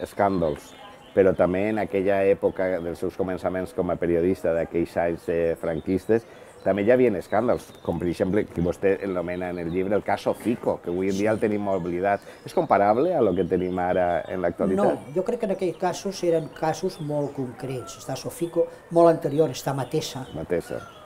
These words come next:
Speaker 2: Molt anterior encara està l'oli de Redondela.
Speaker 1: Mm.
Speaker 2: I... Però eren casos molt concrets. Ara la corrupció ja és generalitzada. Ara el que s'estranya és que aixequis algo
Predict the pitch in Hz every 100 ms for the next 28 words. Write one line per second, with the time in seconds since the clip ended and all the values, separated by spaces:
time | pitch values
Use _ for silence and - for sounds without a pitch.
0 | - 170 180 170 170 156 165 143 139 151
1 | 151 143 - 151 143 143 139 139 131 131
2 | 139 156 143 143 139 131 139 131 127 165
3 | 147 147 160 - - 98 80 67 - -
4 | - - 156 147 139 135 135 131 127 -
5 | - 214 220 196 185 185 170 165 143 123
6 | 127 113 - 151 165 156 - 120 123 -
7 | 143 139 139 127 127 131 139 135 151 139
8 | 127 120 110 - - 117 113 - - -
9 | 120 113 - - - - 320 147 131 151
10 | 147 - 147 160 165 - - 147 123 123
11 | 160 - 143 - 151 143 185